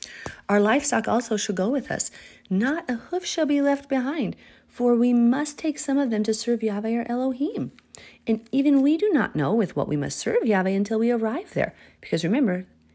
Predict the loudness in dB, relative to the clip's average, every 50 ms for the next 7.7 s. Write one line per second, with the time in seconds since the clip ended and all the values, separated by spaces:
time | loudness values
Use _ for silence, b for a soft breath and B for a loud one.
0 | _ _ _ -4 -2 0 0 0 -2 -4 -2 -2 -2 -2 0 0 0 0 0 -2
1 | -4 -4 -4 -4 -6 -6 -8 -6 -4 -4 -2 0 0 -2 -2 -2 -4 -4 -4 -4
2 | -6 -8 -8 -8 -10 -8 -8 -8 -8 -8 -6 -6 -6 -6 -6 -8 -8 -8 -6 -4
3 | -2 -2 -2 -2 B B B B B B B B B 2 2 2 4 2 0 0
4 | 0 2 2 2 0 -2 -8 _ -4 -4 -4 -2 -2 0 0 0 2 2 0 0
5 | 0 2 2 2 0 0 -2 -4 -8 -4 -4 -4 -2 -2 -4 -4 -4 -2 -2 -2
6 | -2 0 0 0 0 0 -2 -2 -4 -4 -4 -4 -2 -2 -2 0 0 -2 -2 -2
7 | -4 -6 -6 -8 -8 -6 -6 -8 -8 -4 -4 -4 -4